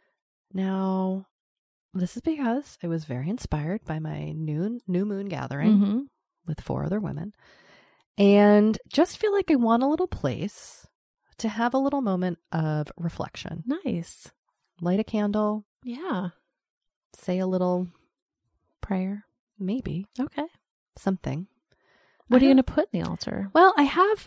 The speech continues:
Speaker 1: you know, I, th-, I have had altars before.
Speaker 2: Okay.
Speaker 1: And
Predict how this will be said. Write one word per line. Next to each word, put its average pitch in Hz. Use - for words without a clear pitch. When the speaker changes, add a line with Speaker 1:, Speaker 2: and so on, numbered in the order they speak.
Speaker 1:
you 254
know, 262
I, 247
th-, 226
I 233
have 226
had 294
altars 202
before. 143
Speaker 2:
Okay. 196
Speaker 1:
And 165